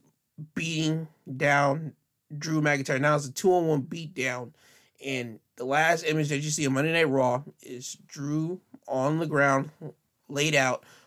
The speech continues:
while Bobby is holding the championship over Drew, and King Corbin is just in the corner. Now, that left everybody with a lot of questions Monday, like, why is King Corbin there? He's a SmackDown guy. Well, son, well, I'm gonna tell you exactly why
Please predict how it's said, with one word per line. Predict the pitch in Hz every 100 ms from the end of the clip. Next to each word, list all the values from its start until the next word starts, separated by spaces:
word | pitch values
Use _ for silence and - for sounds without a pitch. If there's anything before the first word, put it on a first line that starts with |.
| _
while | - 117
Bobby | - 139 143 156 151
is | 143 - 135
holding | 147 160
the | 151
championship | - 151 143 139 156 -
over | 139 156 156
Drew, | 147 139 123 123 - _ _
and | 131 131
King | - 160
Corbin | 156 156 135
is | 131
just | 139 -
in |
the | 135
corner. | - 156 131 - _ _
Now, | 156 165 123 - - _
that | 185 208
left | 277 247 214
everybody | 202 196 202 190
with | 147
a | 135
lot | 151 175
of | 165
questions | 185 165 - 151 131 - -
Monday, | 143 160 131 120
like, | 117
why | 117 143 175
is | 185 156
King | - 190 170
Corbin | 170 160 143
there? | 117
He's | 135 135
a | 135 175
SmackDown | 175 165 139 123 113 117
guy. | 120 123 - _ _ _ _
Well, | 151 208 262 262 _
son, | - 196 233 226 -
well, | 120 180 233
I'm | -
gonna | 131
tell | 139 226
you | 262 254
exactly | 185 143 135 233 269 202 165 180 - _ _ _
why | - 143 220 208 147 165